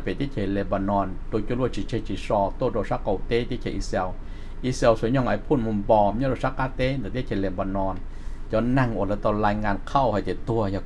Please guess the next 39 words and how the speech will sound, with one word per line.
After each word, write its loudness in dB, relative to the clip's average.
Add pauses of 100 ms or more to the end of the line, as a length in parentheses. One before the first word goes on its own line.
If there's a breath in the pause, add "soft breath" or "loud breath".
cậu 2
lăng -2 (580)
phần 0
này 0
mình -2
nhỏ -2
phải -2
sẵn -6 (560 loud breath)
cho 2
trò -2
mò 2
sai 0
nên -2
năng -4
gõ -2
lăng -4 (360)
so -4
sự -4
nhớ -2
về -6
tiết -6
chế -4
Lebanon -4 (800 loud breath)
trong 4
phút 2
Lebanon 4
chỉ -2
giàu 2
xía 0
rồi 0
Israel, 2 (180)
tại -2
Israel 2 (260)
hạt -6
tiền 0 (200)
tỷ 0
là, 2
là 0
chỉ -4